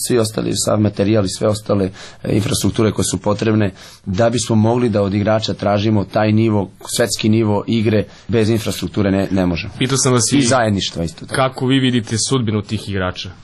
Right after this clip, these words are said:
Speaker 2: ovde ili u inostranstvu u njihovim zrelim godinama, kako se to inače događa u poslednjih dvadeset pet?
Speaker 1: Za mene je jako bitno da sam preneo momcima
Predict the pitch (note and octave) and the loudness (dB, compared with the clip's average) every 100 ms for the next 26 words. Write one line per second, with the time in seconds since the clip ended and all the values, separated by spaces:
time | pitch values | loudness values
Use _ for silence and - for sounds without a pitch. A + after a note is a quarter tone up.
0 | - G#2 A#2 A#2+ C3 B2+ G#2+ G2 G2 G2 | -2 0 2 2 0 0 -2 -2 -2 -2
1 | - G#2 G#2+ - G2 F#2 - F#2 F2+ F#2 | -2 0 0 -2 -4 -4 -4 -4 -4 -4
2 | F2+ F#2 F#2 F#2 F2 F#2 - - G2 F#2 | -2 -2 -2 -2 -4 -6 -8 -8 -4 -2
3 | F#2 F2 F#2 F2+ F2+ F2+ F#2 - F2+ E2+ | -2 -2 0 0 0 0 -2 -2 -2 -2
4 | F2 F2 F2 - - - - - G#2+ G#2+ | -2 -2 -4 -6 -8 -8 -6 -2 2 2
5 | A#2+ B2 C#3 C3+ B2+ B2 A#2 A2+ A2+ C3 | 2 0 0 0 0 -2 -4 -4 -2 -2
6 | B2 G#2+ G2 G#2 - G2 A#2 B2 A#2 A2+ | -2 -2 -4 -2 -2 -2 0 0 2 2
7 | A#2 A2 B2 A#2 G#2+ | 0 -2 -2 0 0